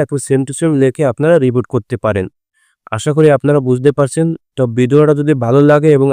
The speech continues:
আপনার উপকার হয় তাহলে অবশ্যই আমাদের ভিডিওটা একটি লাইক দিবেন এবং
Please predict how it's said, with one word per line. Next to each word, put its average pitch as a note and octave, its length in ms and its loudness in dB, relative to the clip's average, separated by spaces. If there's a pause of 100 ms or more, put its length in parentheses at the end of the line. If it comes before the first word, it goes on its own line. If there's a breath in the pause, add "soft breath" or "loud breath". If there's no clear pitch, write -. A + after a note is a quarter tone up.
আপনার C#3 260 -4
উপকার C3+ 460 -2
হয় D#3 180 0
তাহলে C3 240 0
অবশ্যই B2+ 380 -2
আমাদের C3 280 0
ভিডিওটা A#2+ 400 -2
একটি - 180 -6
লাইক B2 320 0
দিবেন G2+ 260 -6 (380 soft breath)
এবং C#3+ 120 2